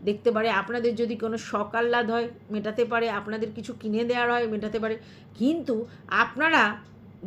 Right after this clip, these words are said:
বড় মুখ করে ছেলের জন্য বিয়ের, আহ, মানে, অনুষ্ঠান করবেন, আর সেই বিয়ের অনুষ্ঠানে, আম, টিনু প্রেজেন্ট থাকবে না, আর তারপর টিনু এসে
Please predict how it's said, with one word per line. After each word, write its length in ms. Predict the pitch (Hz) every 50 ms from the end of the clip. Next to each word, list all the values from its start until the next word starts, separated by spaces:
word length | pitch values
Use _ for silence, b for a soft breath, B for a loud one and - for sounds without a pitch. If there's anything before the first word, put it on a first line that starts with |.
| 185 190
বড় 280 | 208 220 240 277 294
মুখ 200 | 302 330 349 - - -
করে 220 | 359 339 330 311 -
ছেলের 440 | - - 247 240 262 294 302 285 240
জন্য 300 | 302 320 320 320 320 320
বিয়ের, 540 | 294 240 208 240 254 277 294 302 302 302 302
আহ, 680 | - - - - - - - - - 214 208 214 208
মানে, 480 | 214 208 214 220 220 220 220 220 220
অনুষ্ঠান 560 | 214 208 226 277 294 - - 381 349 359 403 349
করবেন, 400 | 349 320 277 240 240 220 220 214 B B B B B B
আর 100 | 180 214
সেই 340 | 220 - - 277 277 311 294
বিয়ের 360 | 240 226 254 262 294 311 302
অনুষ্ঠানে, 800 | 285 247 247 254 294 339 330 - - 349 320 285 254 240 240 240 B B B B B - -
আম, 600 | 214 214 208 202 202 208 208 202 202 202 196 196 - - - - - - - - - - - - - - - - - 185 -
টিনু 240 | 233 240 262 285 277
প্রেজেন্ট 440 | - 262 254 254 262 330 339 349 359
থাকবে 280 | 359 320 285 285 277
না, 120 | 247 220 202
আর 220 | 202 - 214 202 185 -
তারপর 400 | 247 220 247 294 - - 339 320 330 -
টিনু 300 | 311 269 277 294 311 302
এসে 420 | 285 294 294 - 294 247 240